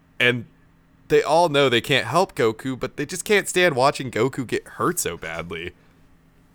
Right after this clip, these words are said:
Uh, which, this is, like, the most outmatched it's felt Goku has been since Tao Round One now.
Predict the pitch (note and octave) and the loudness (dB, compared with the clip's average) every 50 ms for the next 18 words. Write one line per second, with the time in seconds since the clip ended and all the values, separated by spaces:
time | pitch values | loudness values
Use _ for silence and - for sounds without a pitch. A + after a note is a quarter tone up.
0 | - - G#2 G#2 G2+ G2+ G2+ G2+ - - - - _ _ - C#3+ D#3 D3+ - - | -2 0 2 4 4 4 2 0 -2 -4 -12 -20 _ _ -8 -6 -6 -6 -6 -8
1 | - - _ _ _ _ _ _ _ - - G#3+ G#3 - C#4+ B3 - - F#3 F3+ | -14 -16 _ _ _ _ _ _ _ -2 -2 0 0 0 0 0 0 2 2 2
2 | E3+ - D3 A#2+ A2 A2 A#2 C3 C#3+ - - C3+ A#2 C3+ C#3+ - A2+ A2+ A#2 B2 | 2 2 0 0 2 2 4 4 4 4 4 4 4 4 2 0 0 2 2 2
3 | B2 - - - B2+ - - - - - A#2+ A2+ A#2 A2+ - - - - - A2 | 2 0 0 -2 -4 -2 -4 -4 -2 0 2 2 2 0 -2 -6 -14 -8 -4 -2
4 | G#2+ A2 - - A2+ G#2 G2 F#2+ E2 E2+ G#2 G2+ F#2+ F#2 F#2 F#2 - - - G#2 | -2 -2 -2 -4 -4 -2 -2 -2 -2 -2 -2 -2 -2 -2 -2 -4 -2 -2 -2 -2
5 | F2+ - - - - A2 G#2 F#2+ G2 F#2+ F#2+ F#2 F#2+ F#2+ F#2 F#2 F2+ F#2 G2 G2 | -4 -4 -6 -4 0 2 4 4 4 2 2 2 2 2 2 0 -2 -2 0 2
6 | G2+ F#2+ F2 E2 F2 F2 F2 F2 F2 G#2 A2+ | 2 2 2 0 -6 -8 -6 -4 -4 -4 -4